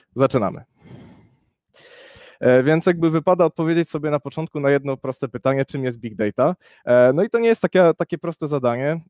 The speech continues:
E, osobiście miałem z tym dużo problemu, bo dużo osób mnie pytało, co robisz w pracy, czym jest big data i tak dalej. No i, e,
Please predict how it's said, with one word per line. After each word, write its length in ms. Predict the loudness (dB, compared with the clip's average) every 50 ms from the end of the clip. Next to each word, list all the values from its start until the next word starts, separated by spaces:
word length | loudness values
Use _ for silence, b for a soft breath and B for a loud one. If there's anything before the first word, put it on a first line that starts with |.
| -2
E, 120 | -2 -2 -2
osobiście 420 | -2 -6 -10 -10 -10 -8 -8 -6
miałem 200 | -4 -4 -4 -4
z 80 | -6 -8
tym 320 | -10 -8 -8 -10 -12 -14 -16 -16
dużo 220 | -14 -10 -8 -8
problemu, 400 | -8 -8 -8 -6 -6 -4 -4 -6 -8
bo 120 | -10 -12
dużo 200 | -12 -10 -10 -10
osób 160 | -10 -10 _
mnie 100 | -14 -14
pytało, 440 | -14 -10 -6 -4 -2 -2 -2 -4 -6 b b b b _
co 140 | -4 0
robisz 240 | 0 0 0 -2 -6
w 60 | -4
pracy, 240 | -2 -2 -2 -2 -4
czym 160 | -8 -6 -4
jest 160 | -4 -4 -6 -10 -16 _ _ _ _ _ _ _ _ _
big 140 | -18 -6 -2
data 300 | 0 0 2 2 0 0
i 60 | 0
tak 160 | -2 -4 -2
dalej. 320 | 0 2 4 4 4 2 0 B B B B B B B B B
No 100 | 0 0
i, 200 | 2 2 0 0 2
e, 320 | 2 4 4 4 2 0